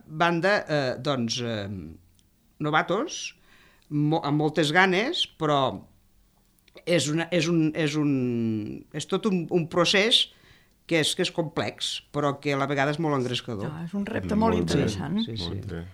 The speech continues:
Speaker 2: Bé, Roser, et donem les gràcies per haver don-, donat tota aquesta informació, donar a conèixer què està fent prioritat, com està tot el projecte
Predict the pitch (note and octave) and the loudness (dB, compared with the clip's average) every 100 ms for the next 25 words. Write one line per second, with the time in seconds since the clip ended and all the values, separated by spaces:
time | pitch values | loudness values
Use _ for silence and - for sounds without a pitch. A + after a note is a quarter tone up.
0 | - - - - - - G#3+ A3+ A3 G3+ | -20 -20 -20 -20 -14 -2 0 2 0 2
1 | A3 G3+ G#3+ G#3+ G#3 G#3+ G#3 G3 G3+ - | 2 0 0 0 2 0 0 0 0 0
2 | C4+ E4 E4+ - F#3+ F#3+ F#3 F#3+ F3+ E3+ | 0 0 -2 -6 -4 0 2 2 0 -2
3 | E3 - F#3+ F#3+ F#3+ F#3+ F#3 F3+ F#3+ G#3 | -4 -8 -6 -2 0 0 -2 -4 -2 0
4 | G3+ G#3 F#3+ G3+ F3+ A3 G#3 G#3+ G#3+ G#3+ | 0 -2 -4 -2 -2 0 0 0 0 0
5 | G3+ - A3 C4 C#4+ A#3 G3+ G3+ G#3 G3 | -4 -2 0 2 0 0 0 -2 -2 -2
6 | F#3+ - G#3 G#3+ G#3+ G#3+ G3+ - F#3+ G3 | -2 0 2 2 0 -2 -4 -2 -4 -2
7 | F#3+ G3 G3+ F#3+ G3+ F#3+ A#3+ - - - | -2 -2 -2 -2 0 2 2 2 -8 -20
8 | - - - A3 G#3 G3+ - G#3 G3 F3 | -20 -20 0 2 4 2 4 6 8 6
9 | E3+ G#3 G3+ G3 G#3 G3+ G3+ G3 - A#3 | 0 -2 -2 -2 -4 -4 -4 -4 -2 -2